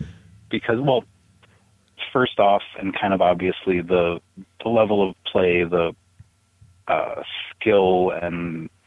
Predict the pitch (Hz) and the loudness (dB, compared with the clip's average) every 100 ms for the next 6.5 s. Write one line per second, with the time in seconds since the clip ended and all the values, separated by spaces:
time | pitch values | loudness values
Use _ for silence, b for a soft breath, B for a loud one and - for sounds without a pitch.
0 | _ _ B B B _ _ - 98 98 | _ _ B B B _ _ -2 -2 -2
1 | 95 101 - 143 - 113 - - - 85 | 0 0 0 -2 0 0 0 -2 0 -2
2 | 80 85 78 76 - 87 82 - _ _ | -2 -6 -6 -6 -6 -6 -6 -14 _ _
3 | _ _ _ _ _ _ - - 113 101 | _ _ _ _ _ _ -20 -4 -2 -2
4 | - - 107 92 - 90 98 92 90 87 | -4 -2 0 2 -2 -4 -2 -2 0 -2
5 | - - 95 87 - - - - - - | -4 -4 -2 -2 0 0 0 -6 -8 -10
6 | - 113 104 107 | -2 0 0 -2